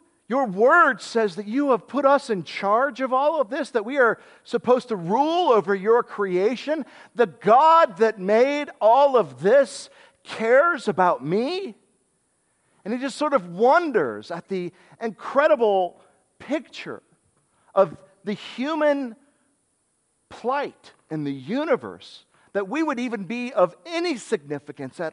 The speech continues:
all, given the vastness and the wonder of God's creation, is really something to behold. And he gets this idea from Genesis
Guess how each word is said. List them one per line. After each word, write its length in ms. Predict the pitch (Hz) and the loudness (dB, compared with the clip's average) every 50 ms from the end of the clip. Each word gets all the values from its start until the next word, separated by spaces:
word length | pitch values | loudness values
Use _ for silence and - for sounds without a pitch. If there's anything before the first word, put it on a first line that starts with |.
| _ - | _ 0
all, 460 | 240 277 302 277 226 151 131 127 - | 4 6 6 6 6 6 4 0 -2
given 300 | 233 254 220 208 185 151 | -4 -4 -4 -4 -2 -4
the 80 | 175 170 | -4 -6
vastness 1000 | 165 160 - - - 262 269 285 277 247 - - - _ 165 123 110 - - _ - | -6 -10 -16 -8 -6 -4 -2 -2 -4 -6 -8 -14 -20 _ -16 -16 -16 -16 -20 _ -10
and 160 | 160 160 156 | -8 -6 -6
the 60 | 160 | -6
wonder 680 | 151 147 180 262 294 311 285 240 180 143 120 120 - _ _ - - _ - | -6 -4 0 2 2 4 2 0 -4 -6 -6 -8 -12 _ _ -20 -20 _ -8
of 240 | - - - _ _ | -8 -8 -8 _ _
God's 420 | - 262 269 285 285 277 277 - | 0 2 4 6 4 4 2 -4
creation, 880 | - - - 185 196 175 175 208 262 262 208 - - - 123 98 85 _ _ _ _ _ _ _ _ _ _ _ _ _ _ _ _ | -20 -16 -8 -8 -6 -2 0 0 0 0 -6 -10 -14 -16 -16 -18 -20 _ _ _ _ _ _ _ _ _ _ _ _ _ _ _ _
is 200 | - 190 147 156 | -4 -4 -4 -2
really 300 | 185 285 339 330 302 247 | 0 0 2 2 0 -2
something 420 | - - 190 165 135 - 156 139 123 | -2 -2 -2 -4 -2 -4 -14 -14 -12
to 140 | - 160 | -14 -12
behold. 580 | 135 143 139 143 - 240 - - - - _ _ _ _ _ _ _ _ _ _ _ _ _ _ _ _ _ _ _ _ _ _ _ _ _ _ _ _ _ _ _ _ - | -12 -10 -12 -6 -4 -4 -2 -2 -6 -10 _ _ _ _ _ _ _ _ _ _ _ _ _ _ _ _ _ _ _ _ _ _ _ _ _ _ _ _ _ _ _ _ -6
And 120 | - 220 240 | -2 -2 -2
he 60 | 208 | 0
gets 260 | 214 302 302 - - | 0 -2 -4 -2 -4
this 180 | 269 247 - 233 | -6 -4 0 2
idea 600 | 202 190 185 147 202 269 370 466 240 170 165 165 | 2 2 2 0 -2 0 2 4 4 4 2 0
from 420 | - - 185 170 165 180 196 156 | -2 -2 0 0 0 0 -4 -8
Genesis 720 | - - 165 170 156 160 - - 180 185 175 - - - | -8 -6 -4 -4 -4 -4 -8 -8 -12 -12 -12 -12 -20 -20